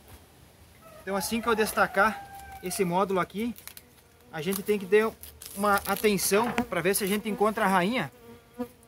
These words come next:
posturando na parte de baixo aí. Vai ter bastante abelha voando aí, já tem abelhas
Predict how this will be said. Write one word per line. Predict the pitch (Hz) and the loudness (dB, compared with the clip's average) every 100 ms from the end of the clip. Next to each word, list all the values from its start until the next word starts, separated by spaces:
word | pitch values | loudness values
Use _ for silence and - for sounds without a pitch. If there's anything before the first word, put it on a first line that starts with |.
| - | -4
posturando | 196 202 185 190 208 | -2 0 2 2 4
na | 214 | 0
parte | 190 208 208 | 0 -4 -2
de | 196 | -2
baixo | 214 208 220 254 | 4 4 4 0
aí. | 190 127 - - _ _ _ _ _ - - - - - - - - - - - - - - - - - | -2 -4 -16 -20 _ _ _ _ _ -20 -20 -20 -18 -20 -20 -18 -18 -14 -14 -14 -14 -14 -14 -16 -20 -16
Vai | 135 | -12
ter | 139 185 | -4 0
bastante | 180 202 208 | 2 2 0
abelha | 190 190 190 | 2 4 4
voando | 139 147 156 220 185 | 2 0 2 2 4
aí, | 202 | 2
já | 196 | 0
tem | 156 185 | -6 -8
abelhas | 180 190 160 - - | -6 -4 -6 -10 -16